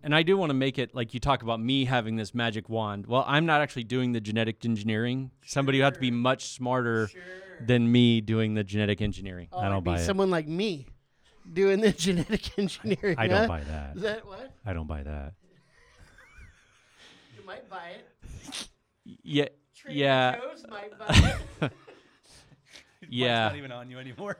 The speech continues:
Speaker 3: <laughs>
Speaker 1: I'm not even, I, I'm gonna focus on getting us back on topic, Pat.
Speaker 3: <laughs>
Speaker 1: Um,
Speaker 3: Good luck.
Speaker 1: Yeah. So it, y-, yeah.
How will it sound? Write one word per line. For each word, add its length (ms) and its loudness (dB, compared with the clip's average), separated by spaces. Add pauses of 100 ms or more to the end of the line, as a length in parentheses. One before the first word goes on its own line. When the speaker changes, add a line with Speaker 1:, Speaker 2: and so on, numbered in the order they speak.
Speaker 3:
<laughs> 120 -14
Speaker 1:
I'm 160 4
not 160 6
even, 360 2
I, 220 6
I'm 140 4
gonna 160 6
focus 440 0
on 220 4
getting 280 2
us 100 -2
back 280 2
on 140 2
topic, 400 0
Pat. 320 2
Speaker 3:
<laughs> 160 10
Speaker 1:
Um, 400 6 (800)
Speaker 3:
Good 100 -4
luck. 320 -8 (140)
Speaker 1:
Yeah. 340 0
So 420 10 (720)
it, 220 -6 (720)
y-, 180 -10
yeah. 320 2